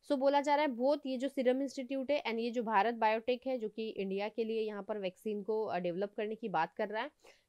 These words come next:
Given the pace of recruitment, pace मतलब होता है स्पीड जो है, या रेट कह सकते हैं, rate of recruitment and potential, potential मतलब होता है पॉसिबल, इसका मतलब होता है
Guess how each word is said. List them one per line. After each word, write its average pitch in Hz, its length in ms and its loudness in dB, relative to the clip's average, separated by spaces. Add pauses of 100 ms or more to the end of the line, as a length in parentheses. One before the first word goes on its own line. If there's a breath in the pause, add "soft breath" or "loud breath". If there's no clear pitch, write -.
Given 262 260 0
the 294 160 2 (100)
pace 277 260 0
of 294 160 0
recruitment, 262 500 -2 (100)
pace 247 220 -2
मतलब 262 320 0
होता 240 200 0
है 262 80 0
स्पीड 254 400 -4
जो 262 140 2
है, 269 180 -2 (920)
या 240 220 6
रेट 226 340 2
कह 240 180 0
सकते 240 320 -4
हैं, 254 140 0
rate 208 320 0
of - 20 -20 (120)
recruitment 226 520 -4 (560 soft breath)
and 294 100 2 (100)
potential, 247 520 2 (180)
potential 277 440 2
मतलब 294 360 -2
होता 262 240 4
है 302 280 2 (160)
पॉसिबल, 269 560 0 (1200)
इसका - 180 -6
मतलब 269 260 0
होता 277 200 4
है 320 100 2